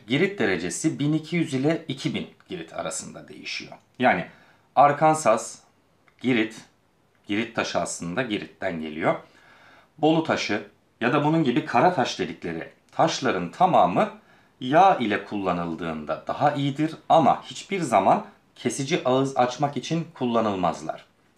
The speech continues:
Yani işte yağ taşıyla bileme yapmaktan ziyade bileme yaptığınız bıçağın kılağını alıp parlatmak amaçlı kullanmak daha mantıklıdır.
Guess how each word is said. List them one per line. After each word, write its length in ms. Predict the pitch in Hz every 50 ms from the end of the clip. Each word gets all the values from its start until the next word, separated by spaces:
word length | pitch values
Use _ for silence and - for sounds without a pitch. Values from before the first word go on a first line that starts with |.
| _ _ _ _ _ _ _ _ _ _ _ _
Yani 140 | 135 107 98
işte 160 | - - 104
yağ 300 | 101 110 135 151 156 -
taşıyla 440 | 160 156 - 160 156 151 135 110 113
bileme 300 | 117 123 127 135 151 151
yapmaktan 840 | 151 139 135 135 - - 143 147 143 - - _ - 160 170 175
ziyade 640 | 147 113 95 95 90 85 82 82 - 123 160 - - - _ _ _ _ _ _ _ _ _ _ _ _ _ -
bileme 320 | 107 110 113 127 170 196
yaptığınız 680 | 185 156 - - - - 107 95 87 82 80 82 82 98
bıçağın 480 | 117 - - - 147 131 127 170 190 - - _ _ _ _ _ _ _ _ _ _ _ _ _ _ _ _ _ _ _ - - - -
kılağını 580 | - - 139 139 147 156 160 165 170 180 175 -
alıp 360 | 127 120 120 123 - - - - - _ _ _ _
parlatmak 720 | - 110 110 110 120 127 127 - - 170 185 180 - -
amaçlı 420 | 101 - 87 85 - - - 87
kullanmak 640 | - - 123 135 127 117 110 113 131 160 160 - -
daha 200 | 113 101 113 104
mantıklıdır. 640 | 92 85 82 - - - - - 82 78 80